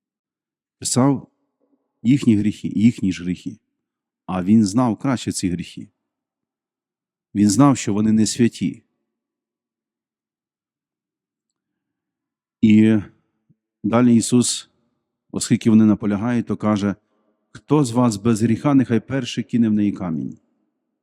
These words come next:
От коли нам починають показувати наші власні гріхи, то ми стаємо милосерднішими до ближніх.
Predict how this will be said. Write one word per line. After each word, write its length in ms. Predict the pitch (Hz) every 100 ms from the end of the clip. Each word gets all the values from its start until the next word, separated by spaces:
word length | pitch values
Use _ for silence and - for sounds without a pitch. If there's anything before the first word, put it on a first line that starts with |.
| _ _ _ _ _ _ _ _ _ _ _ _ _ _ _ _ _ _ _ _ -
От 120 | -
коли 460 | - 110 107 104 - _ _ _ _ _ -
нам 260 | 101 101 95
починають 500 | 95 - 104 92 -
показувати 500 | - 101 92 92 98
наші 280 | 95 -
власні 340 | 92 92 - 90
гріхи, 400 | 92 - 156 185 _ _ _ _ _ _ _ _ _ _ _ _ _ _ _ _
то 120 | 90
ми 140 | 95 110
стаємо 380 | - 107 107
милосерднішими 840 | 101 98 95 - 110 98 90 95 90
до 100 | 87
ближніх. 560 | 87 87 85 78 _